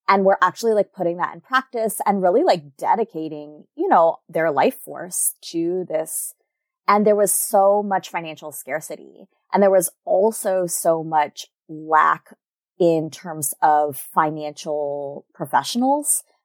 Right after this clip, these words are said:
that had the cultural competency to work within the worker co-op community, you know, and not to mention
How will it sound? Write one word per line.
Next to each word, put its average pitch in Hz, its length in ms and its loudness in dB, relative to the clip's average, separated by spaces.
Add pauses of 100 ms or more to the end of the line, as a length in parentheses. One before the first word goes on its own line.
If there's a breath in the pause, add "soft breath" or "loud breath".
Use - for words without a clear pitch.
(100)
that 170 180 4
had 160 580 2
the 147 220 2
cultural 151 360 -4
competency 220 1040 -8
to 180 80 0
work 147 400 -2
within 147 440 -6
the 143 60 -8
worker 139 380 -12
co-op 143 260 0
community, 165 540 -8 (220)
you 311 80 0
know, 226 120 6
and 208 140 2
not 185 200 4
to 180 80 -2
mention 180 560 -2